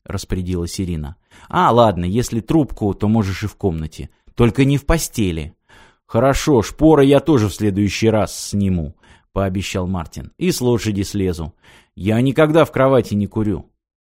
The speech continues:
«Это ценное качество», согласилась Ирина. «Если ты еще не пьешь, не играешь в казино и не ходишь по бабам,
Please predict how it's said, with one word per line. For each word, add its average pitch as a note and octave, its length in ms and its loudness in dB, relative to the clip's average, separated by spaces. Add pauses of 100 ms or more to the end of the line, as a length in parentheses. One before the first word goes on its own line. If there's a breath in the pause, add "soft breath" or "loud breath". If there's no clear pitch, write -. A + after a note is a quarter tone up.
(100)
«Это D#3 240 -2
ценное G3+ 540 -2
качество», G#2 720 -4
согласилась G2 720 -4
Ирина. F2 340 -4 (420 soft breath)
«Если D3+ 280 0
ты E3 140 -4
еще E3 240 -2
не D3+ 160 0
пьешь, D#3+ 500 2
не A2 220 0
играешь C3 380 0
в - 100 -16
казино A#2 760 2
и G2+ 100 -4
не G#2 120 2
ходишь A#2+ 460 -2
по G2 160 -2
бабам, G2 500 0